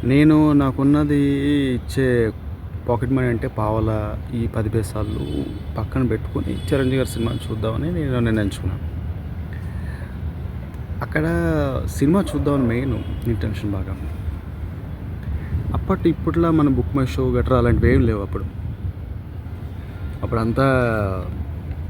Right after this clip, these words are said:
కొత్త సినిమా, కొత్త హీరో, అందులో బాగా ఫేమస్ అయిన హీరో అయితే ఏం చేసేవారంటే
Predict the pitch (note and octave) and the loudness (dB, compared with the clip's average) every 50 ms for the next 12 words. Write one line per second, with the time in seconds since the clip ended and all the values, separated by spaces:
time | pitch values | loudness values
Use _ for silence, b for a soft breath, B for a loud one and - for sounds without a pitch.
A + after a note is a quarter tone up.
0 | - - - - - - - - - - - - - - - - - - - - | -4 -6 -6 -6 -6 -8 -8 -8 -8 -10 -8 -8 -8 -8 -8 -6 -6 -6 -6 -8
1 | - - - - - - - - A#2+ A2+ - - C#3+ - - D3 D3 D3+ E3 F#3 | -8 -8 -8 -8 -8 -8 -6 -4 -4 -4 -2 -2 0 2 4 4 4 4 4 0
2 | - - - - - - - B2 A#2+ - C#3+ C3 B2 C#3 C3+ C3+ C#3 D3 - - | -2 -4 -4 -4 -4 -2 -2 -2 0 0 0 0 2 2 2 2 2 0 0 -4
3 | - - A2 A2 A#2+ C3 B2+ A#2 G#2 G2+ - A2+ A#2 C3 C3+ C#3+ C3+ - - - | -4 -4 -2 0 2 2 2 0 -2 -2 -4 -2 0 2 2 2 2 0 -4 -4
4 | B2 B2+ B2+ C3 B2 - - B2 B2 A#2+ A#2 G#2 A#2+ A#2+ A#2+ B2 A#2 A2 G2+ - | -2 0 0 0 0 0 0 0 2 2 2 2 4 4 6 6 4 4 2 0
5 | E3 G3+ F#3+ D3 - - B B B B B B B B B B - - A#2 B2+ | 0 0 0 0 -2 -4 B B B B B B B B B B 2 2 4 6
6 | C#3+ D3 C#3 - C3 B2+ A#2 A#2+ A#2 A#2 - F3 D#3 C3 B2 C3 D3 D#3 | 4 4 4 4 2 2 2 2 2 2 2 4 4 4 4 4 4 2